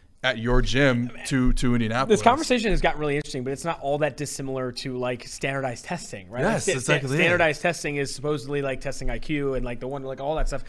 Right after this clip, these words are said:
Speaker 2: or even in school, like, an S A T score is like, "This guy's smarter than this guy." It's like, no, like, that's not how it works. People are preparing for the test. If you read the S A T prep book for a week, you're gonna grade a lot better, and that doesn't matter how smart you <laughs> are, how dumb you are.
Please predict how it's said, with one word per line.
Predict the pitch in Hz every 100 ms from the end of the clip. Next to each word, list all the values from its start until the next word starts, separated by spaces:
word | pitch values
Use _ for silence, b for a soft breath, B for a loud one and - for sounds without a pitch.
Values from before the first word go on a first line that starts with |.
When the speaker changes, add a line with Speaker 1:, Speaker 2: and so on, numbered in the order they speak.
| 156 -
Speaker 2:
or |
even | 160 156
in | 143
school, | - 165 143
like, | 131
an | 143
S | 143
A | 139
T | - 147
score | - 135
is | 127
like, | 127 151
"This | 196 202
guy's | 127 123
smarter | 123 143
than | 170
this | 185 202
guy." | 139
It's | 123
like, | 123
no, | 139 175 - -
like, | 127 123
that's | 135 147
not | 131
how | 123
it |
works. | 117 123 120 - b b b
People | 143 131
are | 117
preparing | 131 139 139 123
for | 127
the |
test. | - 127 120 - B
If | 156 139
you | 208 226 214 208 B 170
read | 190 156 127
the | 143
S | 156
A | 165
T | 143 165 156 151 139 B -
prep | - 139 -
book | 113 101 - -
for | - 135
a | 127
week, | 123 143 - - -
you're | 139 131
gonna | 139 127
grade | - 151 139 123
a | 131
lot | 131 135
better, | 139 135 120
and | 135 135
that | 127
doesn't | 110 135
matter | 123
how | 120 135
smart | - 131
you | 127 -
<laughs> |
are, | 180
how | 170 143
dumb | 143 131
you | 120
are. | 117